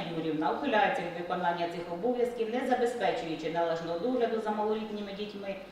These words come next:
має дуже слабкий батьківський потенціал, навички виховання дітей недостатні, схильна до вживання алкоголю, часто обманює та не дотримується своїх обіцянок, піддається негативному впливу. Її ухиляння від виконання батьківських обов'язків несе загрозу та здоров'ю малолітніх дітей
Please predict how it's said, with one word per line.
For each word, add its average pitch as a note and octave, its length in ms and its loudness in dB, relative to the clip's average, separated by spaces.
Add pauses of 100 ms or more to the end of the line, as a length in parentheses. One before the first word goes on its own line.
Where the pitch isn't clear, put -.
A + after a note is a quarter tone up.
(160)
має C4+ 260 2
дуже A3+ 160 2
слабкий G#3 420 0
батьківський F3+ 460 -6
потенціал, E3 720 -2 (140)
навички A3 380 2
виховання F#3 540 -2
дітей E3+ 260 0
недостатні, F#3 680 -2 (360)
схильна C#4 340 2
до G3 100 0
вживання F3+ 460 -2
алкоголю, G#3 500 4 (100)
часто B3 280 0
обманює G#3 520 0
та F#3+ 100 0
не E3+ 120 0
дотримується A3+ 580 -2
своїх E3+ 300 -6
обіцянок, E3 520 -2 (380)
піддається A#3+ 460 2
негативному G#3+ 640 0
впливу. D#3 420 -2 (340)
Її A#3 220 -2
ухиляння C4+ 500 2 (280)
від - 140 -4
виконання A3+ 500 0
батьківських G#3+ 540 -4
обов'язків A3+ 560 0
несе G3 280 -2
загрозу A#3 400 0
та F#3 140 -2
здоров'ю G#3+ 380 0
малолітніх F#3 520 -2
дітей D#3 340 -4